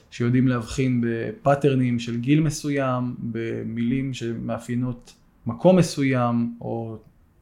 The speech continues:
אה, תחומי עניין מסוימים, אה, וככה בעצם מאפיינים יוזר יוזר,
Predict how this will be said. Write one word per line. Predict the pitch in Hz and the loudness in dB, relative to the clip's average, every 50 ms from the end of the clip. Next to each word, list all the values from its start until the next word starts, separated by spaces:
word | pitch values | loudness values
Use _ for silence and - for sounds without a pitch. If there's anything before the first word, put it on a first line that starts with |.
| _ - | _ -10
אה, | 117 110 113 110 | -8 -6 -8 -8
תחומי | 113 - - 131 131 139 139 | -10 -6 -2 0 2 2 2
עניין | 131 135 143 160 180 190 | 2 2 4 4 4 4
מסוימים, | 175 170 - 151 147 139 135 131 131 123 123 - - - - - - - - _ _ _ _ _ - | 2 0 0 -2 -2 -2 -2 -2 -4 -4 -6 -10 -14 -18 -18 -20 -20 -20 -20 _ _ _ _ _ -10
אה, | 127 127 - 123 | -8 -6 -2 2
וככה | 127 - 196 208 202 196 | 6 8 8 8 8 6
בעצם | 196 190 180 185 | 4 4 4 4
מאפיינים | 175 151 - 147 143 151 151 147 | 4 4 4 4 2 2 2 2
יוזר | 139 147 143 127 131 127 | 2 2 2 2 0 0
יוזר, | 127 131 131 120 101 104 | 2 2 0 0 -2 -4